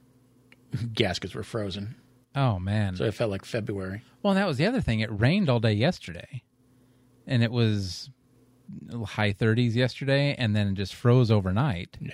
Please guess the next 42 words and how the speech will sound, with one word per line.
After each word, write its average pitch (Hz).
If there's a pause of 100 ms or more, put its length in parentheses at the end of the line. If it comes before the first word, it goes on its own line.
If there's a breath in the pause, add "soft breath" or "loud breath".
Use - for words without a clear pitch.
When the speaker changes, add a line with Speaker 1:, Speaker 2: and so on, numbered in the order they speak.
Speaker 1:
well, 156
this 143
is 104
the 98
Mustang, 101
too, 104
which 101
I 113
never 110
drive 110
in 120
the 120
winter, 123
so 120
I 104
don't 131
know 98
how 113
it 127
does 127
in 113
the 113
ice 117
and 131
snow. 131 (200)
Speaker 2:
Not 180
good. 135 (200)
Speaker 1:
No. 123 (120)
Speaker 2:
No. 107 (160)
I 147
Speaker 1:
As 120
Speaker 2:
would 120
Speaker 1:
far 120
as 107
being 120
frozen. 104
My 127
truck 175
freezes 110
up. 101
That's 113
just 101